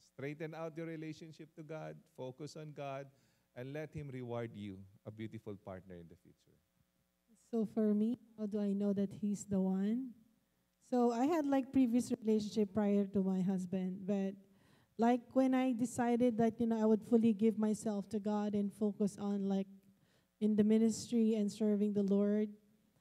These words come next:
Speaker 2: uh, I know God told me that I will give you the best one, okay? I will give you the best one, and you don't deserve any lesser person than I have designed for you.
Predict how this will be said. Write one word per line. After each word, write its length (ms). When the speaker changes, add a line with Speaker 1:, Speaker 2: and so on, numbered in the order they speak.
Speaker 2:
uh, 300
I 280
know 540
God 380
told 340
me 200
that 460
I 180
will 200
give 280
you 100
the 140
best 460
one, 420
okay? 360
I 40
will 140
give 200
you 60
the 140
best 260
one, 140
and 140
you 80
don't 340
deserve 480
any 420
lesser 920
person 760
than 180
I 200
have 160
designed 720
for 140
you. 540